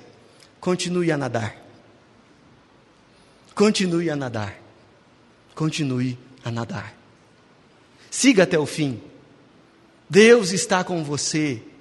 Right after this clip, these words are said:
E tudo aquilo que você precisa, Ele já te deu. A sabedoria. Continue a nadar.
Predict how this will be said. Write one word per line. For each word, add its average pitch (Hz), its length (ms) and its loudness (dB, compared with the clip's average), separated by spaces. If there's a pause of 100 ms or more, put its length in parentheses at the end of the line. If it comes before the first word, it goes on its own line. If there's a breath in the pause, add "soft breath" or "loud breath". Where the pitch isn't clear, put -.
(920)
E 160 80 -4
tudo 294 380 6
aquilo 208 260 2
que 175 80 -10
você 175 300 0
precisa, 156 440 -4
Ele 165 220 -2
já 160 220 -4
te 180 160 -8
deu. 143 440 -2 (1000)
A - 20 -16
sabedoria. 160 800 -2 (840)
Continue 220 540 0
a 208 80 -4
nadar. 214 480 -6